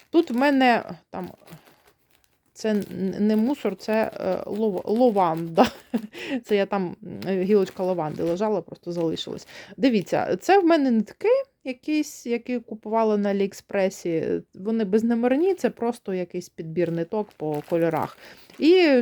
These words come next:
шматочок тканинки. Це задум, це я вам навіть не покажу, який задум, бо,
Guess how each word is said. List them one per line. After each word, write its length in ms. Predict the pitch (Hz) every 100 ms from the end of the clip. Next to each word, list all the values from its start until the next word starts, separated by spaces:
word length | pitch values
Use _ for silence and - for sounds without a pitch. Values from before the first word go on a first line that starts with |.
| -
шматочок 480 | 233 220 285 254 -
тканинки. 600 | - 214 175 160 - 156
Це 360 | - 302 285
задум, 480 | 196 285 349 240 202
це 120 | 233
я 100 | 254
вам 140 | 269 240
навіть 280 | 240 233
не 80 | 220
покажу, 480 | 220 220 226 180 151
який 280 | 135 - 151
задум, 320 | 233 359 202
бо, 560 | 170 175 170 151 139